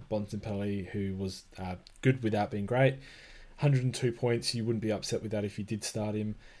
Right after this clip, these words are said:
Now, someone that you'd be <laughs> very upset with if you did start him, and I saw him in a lot of people's teams, a lot of people's teams, Pistol, was the safety net of Dowhouse, who's done it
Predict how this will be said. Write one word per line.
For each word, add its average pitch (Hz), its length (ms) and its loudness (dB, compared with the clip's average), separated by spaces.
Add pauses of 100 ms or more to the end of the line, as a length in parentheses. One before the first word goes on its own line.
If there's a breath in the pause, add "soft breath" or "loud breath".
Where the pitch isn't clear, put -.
(140)
Now, 117 200 2
someone 165 360 4
that 143 160 2
you'd 113 120 -2
be 123 80 0
<laughs> - 140 4
very 120 560 6
upset 104 320 0
with 104 140 -2
if 98 100 -4
you 101 80 -2
did 101 180 -2
start 101 280 -2
him, 101 100 0
and 98 100 0
I 101 40 -2
saw 139 240 0
him 151 240 0
in 113 120 -2
a 110 60 2
lot 113 380 4
of 120 80 -2
people's 117 380 -2
teams, 107 520 -2
a - 60 -10 (260)
lot - 160 -2
of 139 140 -4
people's 139 340 -2
teams, 120 300 -4
Pistol, 98 440 -6 (480 loud breath)
was 123 180 0
the 123 120 0
safety 143 500 4
net 110 280 0
of 104 320 -2
Dowhouse, 107 640 0
who's 104 260 -2
done 117 200 -2
it 110 180 -2